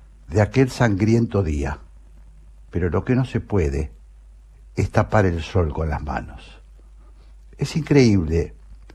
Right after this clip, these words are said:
que luego de trajinar a Hannah Arendt y La banalidad del mal, haya quienes sigan haciendo de aquella horrenda jornada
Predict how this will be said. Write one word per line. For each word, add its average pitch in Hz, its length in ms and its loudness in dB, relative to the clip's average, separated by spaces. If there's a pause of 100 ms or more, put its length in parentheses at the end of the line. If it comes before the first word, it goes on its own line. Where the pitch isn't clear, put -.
(220)
que 101 140 -2
luego 123 580 2 (240)
de 98 100 0
trajinar 101 840 2 (440)
a 101 200 6
Hannah 127 340 6
Arendt 78 400 -2 (220)
y 82 80 -10
La 82 120 -2
banalidad 87 520 0
del 87 160 -2
mal, 76 420 -4 (720)
haya 127 300 -2
quienes 131 300 0
sigan 131 340 2
haciendo 104 560 0
de 95 80 2
aquella 95 420 0
horrenda 107 680 2
jornada 85 680 -2